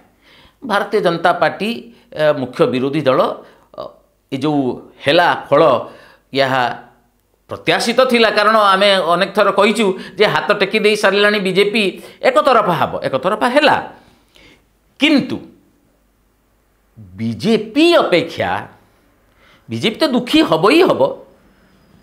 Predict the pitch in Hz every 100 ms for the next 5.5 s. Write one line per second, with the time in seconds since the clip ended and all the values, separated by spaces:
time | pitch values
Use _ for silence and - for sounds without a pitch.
0 | _ _ _ _ _ - 165 196 233 208
1 | 220 180 143 156 220 226 156 127 151 -
2 | - _ _ _ _ _ _ _ _ _
3 | _ _ _ _ _ _ _ _ _ _
4 | - 170 175 220 294 294 285 208 220 208
5 | 208 180 208 311 -